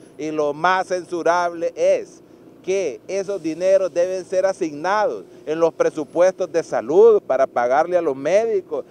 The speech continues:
a los auxiliares de salud, para dar alimentos y medicinas en los hospitales donde los enfermos se mueren por falta de medicina y se mueren de hambre porque no están los alimentos necesarios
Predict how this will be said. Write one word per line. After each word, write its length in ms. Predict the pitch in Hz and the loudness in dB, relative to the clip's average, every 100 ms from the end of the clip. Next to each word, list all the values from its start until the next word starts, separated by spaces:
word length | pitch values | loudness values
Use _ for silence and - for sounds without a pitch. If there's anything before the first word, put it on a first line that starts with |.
| - | -6
a 120 | 135 156 | 0 2
los 160 | 156 | 4
auxiliares 800 | 151 147 139 131 151 185 208 180 | 2 0 -4 -4 0 2 2 0
de 100 | 151 | -2
salud, 460 | 147 127 156 220 214 | -6 -4 -2 -2 0
para 320 | 156 147 143 | 0 0 0
dar 300 | - 165 196 | 2 4 4
alimentos 720 | 202 170 156 190 262 247 233 | 2 -2 -4 -6 -6 -4 -4
y 80 | 214 | -2
medicinas 720 | 202 160 139 180 175 226 220 | -4 -4 -4 -6 -6 -4 -2
en 60 | 202 | 0
los 100 | 185 | -2
hospitales 720 | - 151 - 190 226 233 202 | -2 -6 -2 0 0 -4 -6
donde 240 | 196 180 | -4 0
los 160 | 170 151 | 0 -2
enfermos 520 | 127 165 196 208 190 | -2 0 0 -4 -6
se 140 | 175 | -4
mueren 460 | 143 170 202 214 208 - - | -2 6 6 6 2 -12 -2
por 160 | 165 156 | -2 2
falta 380 | 165 208 - | 2 2 0
de 80 | 214 | -4
medicina 720 | 190 180 156 - 196 220 220 - - | -2 -4 -6 2 2 4 -2 -6 -2
y 140 | 185 | -2
se 160 | 185 170 | 2 2
mueren 420 | 170 185 208 208 | 6 6 6 2
de 160 | 196 170 | 2 8
hambre 340 | 190 214 208 | 8 8 2
porque 360 | - 185 165 170 | -4 -6 -2 -4
no 140 | 175 | -4
están 340 | 175 - 220 220 | -4 -2 0 0
los 120 | 175 | -2
alimentos 560 | 160 156 165 196 202 | -2 -4 -8 -6 -8
necesarios 680 | 190 175 151 156 190 202 202 | -6 -6 -4 -2 0 2 0